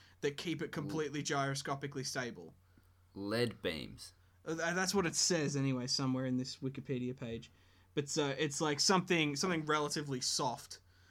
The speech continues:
Speaker 2: Yeah.
Speaker 1: that can sort of,
Speaker 2: Okay.
Speaker 1: like, take, take the force and warp and then get pushed back.
Speaker 2: Ah, so it's kind of technically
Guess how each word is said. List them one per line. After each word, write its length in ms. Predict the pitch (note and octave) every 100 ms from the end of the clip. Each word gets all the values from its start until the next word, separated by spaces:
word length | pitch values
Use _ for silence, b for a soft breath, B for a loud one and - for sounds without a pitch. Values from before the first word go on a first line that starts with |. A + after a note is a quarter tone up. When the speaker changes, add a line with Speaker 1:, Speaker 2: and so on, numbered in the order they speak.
| b b b b
Speaker 2:
Yeah. 100 | - D#2+ - -
Speaker 1:
that 160 | C#3+ C#3+
can 180 | D#3+ C#3
sort 260 | C#3 D3
of, 80 | G#2
Speaker 2:
Okay. 80 | C3+
Speaker 1:
like, 340 | B2+ A#2+ -
take, 340 | - D#3+ C#3+ C#3 - -
take 300 | - D#3 C#3+
the 80 | D3
force 340 | C#3 D3 C#3+
and 160 | C#3+ C3
warp 340 | C3 B2+ C3+ C#3
and 140 | B2
then 180 | A#2+ B2
get 180 | B2+ G#2+ - -
pushed 300 | C#3 C3+ -
back. 380 | B2 G#2+ - - b b b b b _ -
Speaker 2:
Ah, 160 | B2 -
so 220 | - A#2
it's 140 | A2
kind 300 | - D3 D3
of 80 | A#2
technically 460 | - - G2+ -